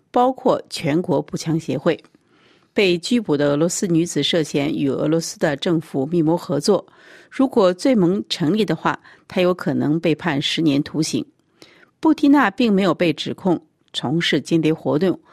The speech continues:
或做俄罗斯的情报员，她涉嫌受俄罗斯中央银行行副行长的指使。我们在她的脸书上经常可以看到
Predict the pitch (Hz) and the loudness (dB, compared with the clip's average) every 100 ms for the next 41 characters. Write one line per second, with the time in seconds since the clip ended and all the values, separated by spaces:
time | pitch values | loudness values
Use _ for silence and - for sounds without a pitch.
0 | - _ - 151 175 143 139 143 160 - | -20 _ 0 0 0 0 0 0 0 -2
1 | 160 - - 170 170 139 131 127 147 - | -4 -4 -6 -4 -2 -2 -2 -2 -2 -4
2 | _ _ - - - 226 214 - 240 - | _ _ -20 -20 -4 -2 0 0 0 2
3 | 156 180 - 180 143 131 147 170 - 202 | 0 0 2 2 2 2 2 0 0 -2
4 | 190 254 247 233 233 220 170 - 151 165 | 0 0 2 2 2 2 0 0 0 0
5 | 175 143 160 - 214 160 185 160 127 139 | -2 -2 -4 -4 -4 -2 -2 -2 -4 -4
6 | 151 185 - - _ _ _ _ _ _ | -2 0 -2 -6 _ _ _ _ _ _
7 | _ _ 190 165 180 185 233 180 202 196 | _ _ 0 2 2 2 2 0 0 0
8 | 156 123 - 202 190 151 - 214 185 180 | 0 -2 -2 -2 0 -2 -2 -2 -2 -2
9 | 135 - 180 151 151 | -4 -4 -2 2 0